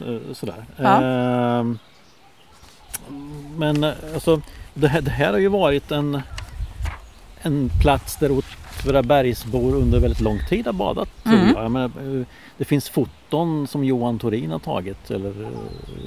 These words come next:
Speaker 1: hans dotter, på, på nittonhundratrettiotalet, när man kan se barn som står ute i vattnet.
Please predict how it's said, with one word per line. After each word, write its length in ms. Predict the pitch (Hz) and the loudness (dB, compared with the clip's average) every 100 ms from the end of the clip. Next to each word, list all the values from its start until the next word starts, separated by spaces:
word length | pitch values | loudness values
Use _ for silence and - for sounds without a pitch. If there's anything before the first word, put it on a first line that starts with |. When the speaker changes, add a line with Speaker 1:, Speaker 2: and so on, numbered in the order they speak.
| 85 | -10
Speaker 1:
hans 220 | 113 101 | -8 -8
dotter, 520 | 120 98 101 - 101 95 | -8 -8 -10 -8 -8 -6
på, 200 | - 107 | -6 -8
på 140 | - | -6
nittonhundratrettiotalet, 1000 | 107 104 - 123 - - - 87 95 143 | -6 -6 -6 -6 -6 -6 -6 -6 -6 -8
när 80 | 151 | -6
man 120 | 156 | -6
kan 140 | 170 | -6
se 140 | 160 113 | -4 -4
barn 340 | 95 90 101 | -4 -8 -8
som 100 | 107 | -10
står 180 | - 101 | -8 -6
ute 160 | 101 104 | -6 -6
i 20 | |
vattnet. 500 | 107 - 107 - | -8 -10 -14 -14